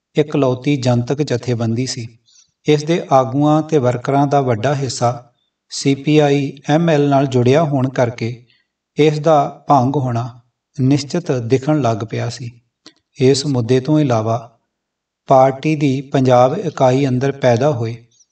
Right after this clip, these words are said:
ਅੰਦਰੂਨੀ ਬਖੇੜਿਆਂ ਨੇ ਵੀ ਸੀ ਪੀ ਐਸ ਯੂ ਉੱਤੇ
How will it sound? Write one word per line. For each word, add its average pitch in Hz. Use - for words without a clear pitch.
ਅੰਦਰੂਨੀ 139
ਬਖੇੜਿਆਂ 131
ਨੇ 147
ਵੀ 127
ਸੀ 139
ਪੀ 160
ਐਸ 156
ਯੂ 147
ਉੱਤੇ 123